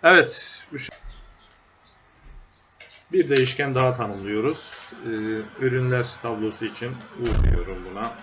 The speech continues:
D B ürünler nokta. Burada I D arayacağız. Yani ürün I D'ye göre işlem yapacağız. Parametredeki I D.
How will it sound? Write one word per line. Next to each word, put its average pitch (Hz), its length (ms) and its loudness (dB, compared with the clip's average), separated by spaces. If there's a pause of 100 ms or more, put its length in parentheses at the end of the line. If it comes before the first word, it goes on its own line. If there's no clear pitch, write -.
(160)
D 117 260 -2
B 123 200 -2 (600)
ürünler 104 540 -4 (420)
nokta. 120 480 -4
Burada 120 380 0 (2000)
I 147 160 0
D 139 280 0
arayacağız. 104 680 -2 (1080)
Yani - 160 -16
ürün 110 380 -2
I 101 40 -10
D'ye 104 140 -4
göre 90 200 -6
işlem 90 320 -14
yapacağız. 92 560 -8 (1000)
Parametredeki 101 680 -8
I 143 40 -6
D. 87 320 -6